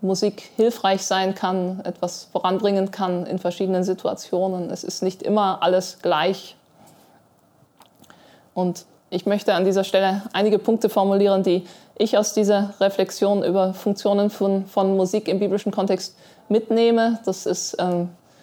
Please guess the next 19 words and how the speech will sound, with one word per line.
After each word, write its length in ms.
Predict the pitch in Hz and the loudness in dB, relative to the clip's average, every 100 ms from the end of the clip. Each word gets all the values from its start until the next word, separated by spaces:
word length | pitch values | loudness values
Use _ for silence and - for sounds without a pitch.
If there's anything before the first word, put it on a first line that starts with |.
| - - - _ | -20 -20 -20 _
durchaus 540 | - 190 - 185 - - | -4 -2 0 0 -4 -20
ein 140 | _ | _
bisschen 300 | 175 - 185 | -6 -2 -2
persönlich 440 | 185 180 233 247 247 | 2 4 4 4 2
geprägt. 460 | 220 - 196 196 - | 0 0 0 0 -4
Ich 220 | - - | -6 -2
selber 340 | 190 185 190 | 2 4 2
bin 460 | 190 180 180 185 196 | 2 0 0 -4 -8
viel 400 | - 202 202 190 185 | -4 2 2 0 -2
in 180 | 185 180 - - - | -4 -4 -6 -12 -2
Anbetung, 800 | 240 226 220 214 214 208 202 196 | 0 2 2 2 2 2 0 0
Lobpreis, 720 | 190 - 190 185 185 - - | -2 -2 0 0 0 -6 -4
äh, 300 | 185 185 185 - | -2 0 -2 -2
tätig 600 | 175 196 202 190 - - | -2 0 0 -2 -4 -4
und 240 | 180 - | -4 -4
auch 220 | 160 180 | -4 -4
viel 320 | - 190 185 | -6 -4 -2
als 400 | 160 113 160 - - - | -2 -4 -6 -12 -12 -6
Songwriter. 680 | 226 240 202 196 202 185 | 0 2 2 2 -2 -4